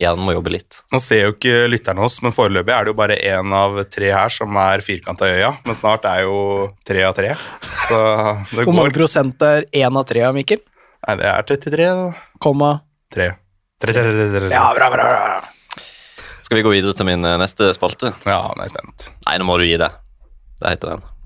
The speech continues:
Speaker 1: Jeg skal, skal først bare snakke om hva
Speaker 3: <laughs> Nei.
Speaker 1: lø-, hva løping er for noe.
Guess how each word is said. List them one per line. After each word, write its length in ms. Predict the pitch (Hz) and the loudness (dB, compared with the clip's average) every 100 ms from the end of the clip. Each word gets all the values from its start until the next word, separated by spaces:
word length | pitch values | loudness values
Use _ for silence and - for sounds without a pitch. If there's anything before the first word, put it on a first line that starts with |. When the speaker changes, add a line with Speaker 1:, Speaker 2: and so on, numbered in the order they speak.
| - - - | -12 -10 -4
Speaker 1:
Jeg 160 | 101 | -2
skal, 260 | - - - - | 0 0 0 0
skal 100 | 110 | 0
først 220 | 131 - | 0 2
bare 120 | 120 | 2
snakke 160 | - - | 2 0
om 80 | 113 | 2
hva 80 | 104 | 2
Speaker 3:
<laughs> 60 | |
Nei. 80 | 98 | 2
Speaker 1:
lø-, 40 | 98 | 2
hva 120 | 107 | 2
løping 320 | 98 - 95 | 2 0 -2
er 80 | 117 | -2
for 160 | 160 | -4
noe. 100 | 92 | -6